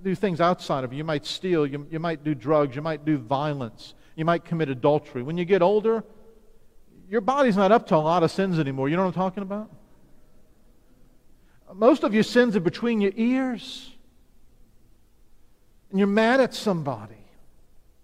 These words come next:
I'm gonna give you this statement. I, I forget who said it. The number one sin in Christianity is bitterness. The number one sin is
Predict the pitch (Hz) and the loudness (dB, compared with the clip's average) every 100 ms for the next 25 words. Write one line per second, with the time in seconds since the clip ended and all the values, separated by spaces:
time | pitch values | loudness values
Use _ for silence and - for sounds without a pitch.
0 | _ - - - - - - _ _ - | _ -20 -20 -20 -20 -20 -20 _ _ -20
1 | - - - 202 285 214 185 175 - - | -20 -20 -8 -2 -2 -2 -2 -2 -2 -10
2 | - - 196 - - 185 147 151 156 - | -20 -8 -6 -6 -8 -8 -8 -10 -8 -12
3 | - 202 180 - - 175 139 - - - | -10 -6 -6 -6 -8 -8 -10 -14 -20 -20
4 | - - 165 170 202 254 302 262 254 247 | -18 -4 0 2 2 2 0 0 0 -2
5 | 240 - - 214 180 143 117 - - _ | -4 -8 -4 -2 -2 -6 -10 -16 -20 _
6 | - - - - - - 165 - 208 - | -20 -20 -20 -20 -20 -8 -8 -2 -2 -2
7 | 220 190 180 123 117 117 - - - 143 | -4 -2 -2 -4 -8 -10 -16 -20 -8 -8
8 | 117 107 139 127 113 - - - - - | -6 -4 -2 -4 -10 -14 -14 -16 -16 -20
9 | _ _ - - - _ - _ - - | _ _ -20 -20 -20 _ -20 _ -20 -20
10 | - - - _ - - - - _ - | -20 -20 -20 _ -20 -20 -20 -20 _ -20
11 | - - - 208 214 302 311 254 254 240 | -20 -20 2 4 8 8 6 6 4 4
12 | - 247 247 208 | 2 4 6 4